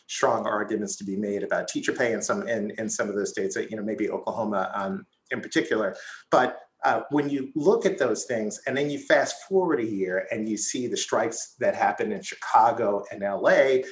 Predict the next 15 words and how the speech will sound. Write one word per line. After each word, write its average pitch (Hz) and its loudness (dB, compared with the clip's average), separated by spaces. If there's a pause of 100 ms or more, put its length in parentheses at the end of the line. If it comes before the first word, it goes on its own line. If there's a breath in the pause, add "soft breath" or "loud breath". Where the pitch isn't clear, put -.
(200 loud breath)
it 127 4
starts 180 4
to 160 0
look 151 2
a 139 0
little 127 0
more 120 2
systematic. 98 -2 (380 soft breath)
Um, 117 2
and 123 4
in 127 -2
particular, 127 0
the 123 2
way 120 0
the 123 -6